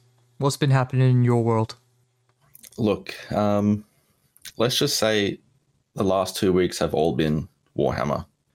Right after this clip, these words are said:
Speaker 2: because
Speaker 1: That's right, you had a tournament, right?
Speaker 2: That's right, this weekend just had a tournament. And in the lead up to that, I've probably played six or seven games.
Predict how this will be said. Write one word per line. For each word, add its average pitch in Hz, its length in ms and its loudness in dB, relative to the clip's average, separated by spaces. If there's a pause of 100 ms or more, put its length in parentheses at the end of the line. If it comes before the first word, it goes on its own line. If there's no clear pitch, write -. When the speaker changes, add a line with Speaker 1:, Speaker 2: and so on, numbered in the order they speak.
(300)
Speaker 2:
because - 680 -2
Speaker 1:
That's 170 240 -2
right, 147 160 0
you 156 160 4
had 165 120 0
a 147 60 -2
tournament, 139 560 2
right? 117 280 0 (520)
Speaker 2:
That's 87 180 -4
right, 104 160 -2
this 95 180 -2
weekend 95 360 0
just 95 140 -4
had 92 140 -4
a 90 40 2
tournament. 92 500 -2 (1000)
And 92 160 -2
in 90 100 0
the 90 100 2
lead 98 260 2
up - 180 0
to 95 80 -4
that, 82 200 0
I've 82 140 -2
probably 82 240 0
played 78 440 -2 (540)
six - 300 -4
or 85 60 -2
seven 80 320 -2
games. 71 520 -4